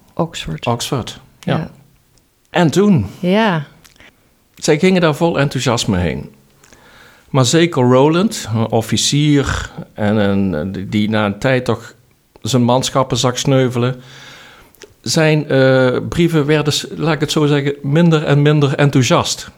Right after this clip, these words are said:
Speaker 2: over die oorlog. En Vera schrijft hem dan ook een bepaald moment terug, "Ja, ik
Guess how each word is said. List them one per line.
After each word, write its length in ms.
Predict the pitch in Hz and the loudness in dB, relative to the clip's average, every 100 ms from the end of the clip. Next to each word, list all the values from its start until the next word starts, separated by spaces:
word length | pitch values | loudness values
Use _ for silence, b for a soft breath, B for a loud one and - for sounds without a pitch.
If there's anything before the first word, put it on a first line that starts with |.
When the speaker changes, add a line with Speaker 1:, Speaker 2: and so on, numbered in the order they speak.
| - | -10
Speaker 2:
over 220 | 123 107 | -4 -2
die 140 | 98 78 | -2 -2
oorlog. 440 | 85 69 - - _ - B B B B B B | 0 -2 -8 -14 _ -20 B B B B B B
En 180 | - 110 | -4 0
Vera 300 | 127 135 127 | 2 4 2
schrijft 320 | - 143 139 | 2 0 0
hem 80 | 135 | 0
dan 180 | 127 123 | 0 0
ook 100 | 123 | 0
een 60 | |
bepaald 280 | 123 135 127 | 0 0 0
moment 240 | 131 120 120 | 0 0 0
terug, 360 | 127 120 - - _ | -2 -2 -6 -20 _
"Ja, 300 | 131 135 110 | -2 -2 -2
ik 160 | - 117 | -6 -10